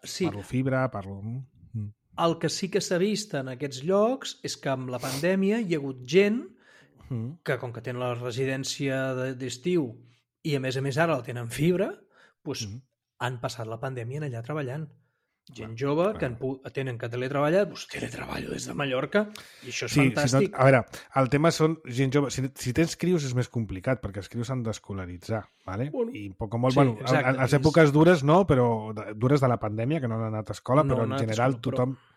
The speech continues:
Speaker 2: s-, s'ha escolaritzat. Però si no tens crios, o els crios teus ja són una mica grans, què t'impedeix treballar?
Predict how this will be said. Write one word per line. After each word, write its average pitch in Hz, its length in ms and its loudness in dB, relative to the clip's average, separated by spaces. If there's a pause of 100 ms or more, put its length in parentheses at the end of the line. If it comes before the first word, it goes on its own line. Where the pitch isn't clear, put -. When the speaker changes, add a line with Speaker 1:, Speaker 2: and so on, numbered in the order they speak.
Speaker 2:
s-, - 200 -14
s'ha - 160 -4
escolaritzat. 104 680 -4 (460)
Però 127 220 2
si - 160 -2
no 127 140 2
tens 135 260 -2
crios, 139 420 2
o 107 160 -4
els 104 120 -6
crios 123 220 -4
teus 120 220 -2
ja 113 60 -4
són 113 140 -2
una 113 100 -2
mica 113 280 -4
grans, 127 440 -2 (540)
què 113 140 -6
t'impedeix 107 560 -4
treballar? 104 720 -6